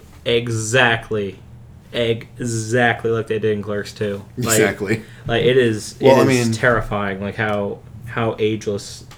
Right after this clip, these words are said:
Speaker 1: they have become.
Speaker 2: Mm-hmm. So, I'm excited. I mean, it's Clerks three, man.
Speaker 1: Yeah, I know, right? Who the hell is not excited?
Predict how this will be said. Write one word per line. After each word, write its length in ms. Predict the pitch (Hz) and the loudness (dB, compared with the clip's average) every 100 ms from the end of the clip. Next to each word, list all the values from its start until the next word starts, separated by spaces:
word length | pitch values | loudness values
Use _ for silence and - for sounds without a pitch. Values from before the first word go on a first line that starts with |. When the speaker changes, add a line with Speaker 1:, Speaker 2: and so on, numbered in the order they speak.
| - - - | -20 -20 -6
Speaker 1:
they 140 | 117 101 | -2 0
have 180 | 101 | -2
become. 420 | 104 101 104 98 98 - 117 | -6 -8 -8 -8 -10 -8 -4
Speaker 2:
Mm-hmm. 320 | 107 110 113 - - - - - - - | -2 0 -2 -6 -20 -20 -20 -20 -20 -18
So, 400 | - 131 123 127 - - - - | -2 0 2 0 -12 -20 -16 -6
I'm 100 | 127 | -4
excited. 480 | 147 131 120 135 - - - - - | 0 2 2 0 -6 -18 -20 -20 -12
I 60 | 113 | -4
mean, 340 | 110 104 107 - - - - - - - - - - - - - - - | -2 -2 -6 -12 -20 -20 -20 -20 -20 -20 -20 -20 -20 -20 -12 -12 -10 -8
it's 140 | 113 | -6
Clerks 320 | - 127 117 - | 0 0 0 -2
three, 180 | 151 | -2
man. 340 | 98 87 123 - - | -2 -4 -8 -10 -6
Speaker 1:
Yeah, 160 | 190 | -2
I 40 | 135 | 0
know, 220 | 190 127 | 0 0
right? 280 | 117 135 160 | 0 0 0
Who 140 | 180 | 0
the 240 | 190 113 117 | 0 0 0
hell 320 | 135 147 151 | 0 2 2
is 120 | 139 | 2
not 360 | 139 123 127 135 | -2 -4 -4 -4
excited? 560 | 135 - 175 180 98 | -6 -6 -6 -4 -6